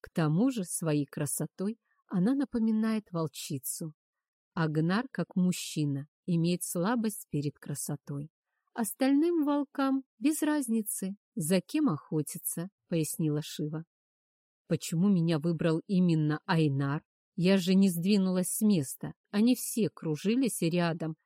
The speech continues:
но напал только он», задала интересующий меня вопрос.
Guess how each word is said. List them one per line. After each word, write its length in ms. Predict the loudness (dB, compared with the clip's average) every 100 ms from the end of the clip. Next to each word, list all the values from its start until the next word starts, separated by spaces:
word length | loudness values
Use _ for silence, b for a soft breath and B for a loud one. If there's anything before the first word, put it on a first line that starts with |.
| _ _
но 120 | 2
напал 380 | 4 4 2 -2
только 460 | 2 0 0 -2 -4 -2
он», 340 | 0 2 0 -4
задала 400 | -4 -2 0 0
интересующий 720 | -2 -4 -6 -4 -6 -6 -4
меня 280 | -2 -2 -2
вопрос. 500 | -4 -6 -8 -10